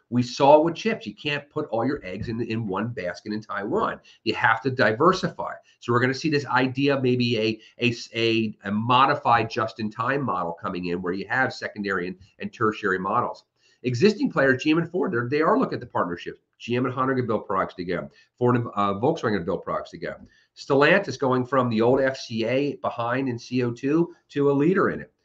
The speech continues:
And the new players. Look, I know we joke about it, but all you need is a nice I, an autocad drawing, a bunch of spac money, and a charismatic leader, and you're now a electric vehicle manufacturer, man, uh, builder. So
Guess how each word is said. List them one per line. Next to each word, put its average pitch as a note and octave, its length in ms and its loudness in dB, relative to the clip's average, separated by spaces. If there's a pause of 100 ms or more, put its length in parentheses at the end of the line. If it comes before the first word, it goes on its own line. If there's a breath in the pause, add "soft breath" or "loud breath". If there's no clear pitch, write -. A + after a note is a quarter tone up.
(320)
And D3+ 120 2
the D#3+ 60 6
new F3 220 6
players. D#3 580 0
Look, C3+ 240 0 (340 soft breath)
I C#3 80 4
know F#3 100 6
we F#3+ 120 6
joke C#3 280 4
about D3 220 2
it, C#3 100 -4
but A2+ 320 0 (220)
all D#3+ 160 6
you F#3+ 140 6
need D3 160 4
is B2+ 80 2
a A2+ 60 0
nice A2+ 360 0
I, G#2+ 160 -2 (140)
an G2+ 240 -2
autocad C3+ 520 2
drawing, G#2+ 520 2 (320)
a - 40 -20
bunch C3 240 2
of E3 60 -2
spac B2+ 400 0
money, G#2+ 460 0 (160)
and G2 100 -4
a F#2+ 140 -2
charismatic B2+ 720 2
leader, A#2 380 2
and A#2 120 -4
you're F#3+ 100 0
now C#3 420 0 (100)
a G#2+ 320 -2 (260)
electric G2+ 320 -4
vehicle F#2 220 -6
manufacturer, D2 500 -10
man, - 140 -20 (180)
uh, C#2+ 220 -12
builder. - 240 -20 (240)
So D3 480 6